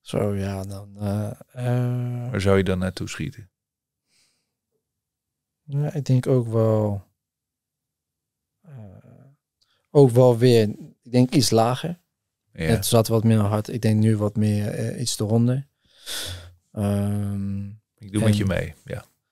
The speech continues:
Speaker 1: en, eh, een stukje ook in mijn hoofd, denk ik.
Speaker 2: Ja,
Speaker 1: Ja.
Speaker 2: ja.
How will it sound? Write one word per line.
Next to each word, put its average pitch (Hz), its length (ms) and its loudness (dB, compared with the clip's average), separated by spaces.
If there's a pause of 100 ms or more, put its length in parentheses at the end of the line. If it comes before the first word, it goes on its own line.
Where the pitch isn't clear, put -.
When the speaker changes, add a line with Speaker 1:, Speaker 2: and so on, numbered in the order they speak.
(140)
Speaker 1:
en, 117 280 4
eh, 104 320 0
een 98 80 -4
stukje 117 260 2
ook 110 100 4
in 107 100 -2
mijn 101 140 0
hoofd, - 420 -4
denk 127 220 -8
ik. 90 240 -14
Speaker 2:
Ja, 101 300 -4 (220)
Speaker 1:
Ja. 107 200 -18
Speaker 2:
ja. - 260 -10